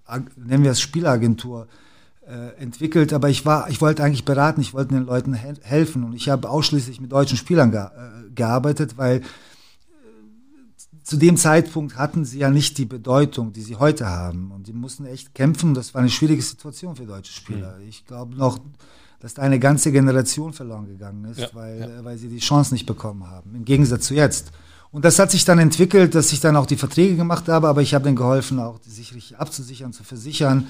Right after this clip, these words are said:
Speaker 1: wenn sie Geld investieren wollten, denen richtig, richtige Leute zur Seite zu stellen, dass da, dass die nicht Geld, äh, verlieren, weil ich auch während meiner Karriere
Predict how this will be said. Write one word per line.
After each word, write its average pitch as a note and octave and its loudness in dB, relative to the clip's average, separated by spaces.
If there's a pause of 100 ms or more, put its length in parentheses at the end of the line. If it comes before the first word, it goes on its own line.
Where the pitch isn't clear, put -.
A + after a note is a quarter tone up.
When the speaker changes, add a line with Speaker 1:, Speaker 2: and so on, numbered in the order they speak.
(560)
Speaker 1:
wenn C#3 -2
sie C3 2
Geld C#3+ 6
investieren C#3 4
wollten, C3 4
denen B2 4
richtig, C3+ -10
richtige C3+ -12
Leute C3+ 0
zur A#2+ -12
Seite C3+ -2
zu - -16
stellen, C3+ 2
dass A#2 -2
da, B2 -2
dass A#2 -8
die C3 -14
nicht C3 -14
Geld, C#3 2
äh, B2+ -10
verlieren, C#3 -4 (440)
weil C#3+ 0
ich F#3+ 2
auch C#3 2
während D3 4
meiner C#3+ 2
Karriere B2 -4